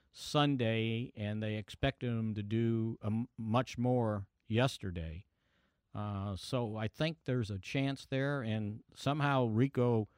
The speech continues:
you know, ends up, "Well, I don't know, I don't know," and then he takes a fifteen-yard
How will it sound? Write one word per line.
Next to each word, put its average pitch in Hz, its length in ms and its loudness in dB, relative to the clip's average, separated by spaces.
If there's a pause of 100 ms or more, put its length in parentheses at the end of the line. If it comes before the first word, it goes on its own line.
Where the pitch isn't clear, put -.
(420)
you 120 100 0
know, 123 340 2 (1600)
ends 127 280 6
up, 135 200 6 (180)
"Well, 123 280 4
I 139 160 6
don't 143 220 6
know, 139 500 8
I 127 120 8
don't 135 180 6
know," 135 540 6
and 117 140 4
then 123 120 4
he 123 100 2
takes 127 340 -2
a 110 200 -2
fifteen-yard 120 1300 -2